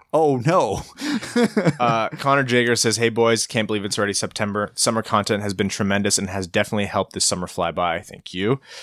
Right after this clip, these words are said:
Speaker 2: Uh, with the Prospects tournament next weekend, what Red Wing and non-Red Wing are you most excited to watch?
Speaker 1: I think the obvious answers here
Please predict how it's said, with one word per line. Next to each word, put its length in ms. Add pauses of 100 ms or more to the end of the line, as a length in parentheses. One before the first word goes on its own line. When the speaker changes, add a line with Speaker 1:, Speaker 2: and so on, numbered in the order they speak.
(220)
Speaker 2:
Uh, 440
with 140
the 80
Prospects 460
tournament 320
next 340
weekend, 360
what 160
Red 180
Wing 220
and 100
non-Red 340
Wing 120
are 120
you 60
most 220
excited 280
to 80
watch? 500 (500)
Speaker 1:
I 100
think 260
the 200 (200)
obvious 680
answers 580
here 420